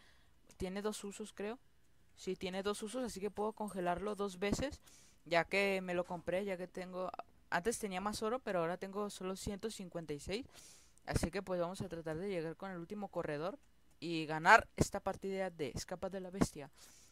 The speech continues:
Vamos, eh, eh, solo queda un corredor porque ya maté a los otros tres.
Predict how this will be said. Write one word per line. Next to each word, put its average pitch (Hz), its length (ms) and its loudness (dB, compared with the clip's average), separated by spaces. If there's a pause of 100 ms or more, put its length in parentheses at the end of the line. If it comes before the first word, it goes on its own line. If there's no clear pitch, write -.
(120)
Vamos, 185 420 -8
eh, 165 360 0 (1400)
eh, 175 220 2
solo 220 240 4
queda 233 140 6
un 233 40 -2
corredor 185 340 2
porque 214 220 -6
ya 175 80 0
maté 190 240 -4
a 196 60 0
los 202 160 -8
otros 202 280 -10
tres. 214 520 -8